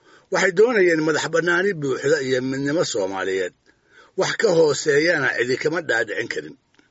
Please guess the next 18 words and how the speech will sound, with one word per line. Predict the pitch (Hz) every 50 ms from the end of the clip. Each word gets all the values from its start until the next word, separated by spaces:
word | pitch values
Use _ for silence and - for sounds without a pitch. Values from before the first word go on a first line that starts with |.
| _ -
Waxay | 175 156 196 208 175
ahaayeen | 165 123 131 135 120 110 104 87 73 65 - _ - - _ _ - _ _ -
ummad | - 139 165 170 175 175
weynta | 190 196 226 214 190 165 143 117 - 117 117 117 - - -
koox | - - 180 196 - - -
aan | - 160 147 143 143
ka | - - 202
soocnayn, | - - 160 135 120 110 131 143 139 113 76 - - - - _ _ _ _ _
goor | 131 147 175 202 208 190
walba | 175 156 143 147 139 143 139
ku | - 190 165
milan, | 139 117 104 98 98 98 90 87 - - - _ _ _ _ -
in | 190 202
loo | 196 202 208 -
kala | - - 156 147 143 139
warramana | 143 143 127 135 151 156 160 139 120
aan | 113 120 120 117
oggolayn. | 117 110 98 117 117 117 107 -